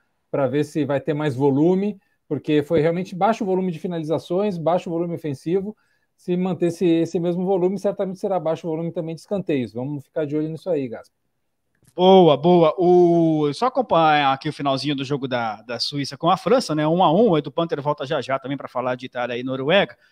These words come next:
Speaker 2: Ela quer pra que a gente bata um papo aqui sobre, sobre este, sobre esse jogo. Terminou agora, né? Termina
Speaker 1: Terminou.
Speaker 2: agora o primeiro jogo lá.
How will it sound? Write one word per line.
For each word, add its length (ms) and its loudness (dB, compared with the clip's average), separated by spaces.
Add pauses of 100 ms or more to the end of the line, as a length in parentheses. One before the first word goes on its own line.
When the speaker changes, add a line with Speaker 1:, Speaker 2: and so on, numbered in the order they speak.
(140)
Speaker 2:
Ela 100 -6
quer 180 -10
pra 140 -14
que 100 -12
a 60 -4
gente 220 -14
bata 240 -4
um 20 -10
papo 240 -4
aqui 180 -12
sobre, 560 -4
sobre 420 -6
este, 680 -4
sobre 320 -6
esse 140 -4
jogo. 180 -4
Terminou 240 4
agora, 300 4
né? 140 -8 (300)
Termina 300 0
Speaker 1:
Terminou. 40 4
Speaker 2:
agora 200 4
o 40 0
primeiro 220 -2 (220)
jogo 120 -14
lá. 180 -2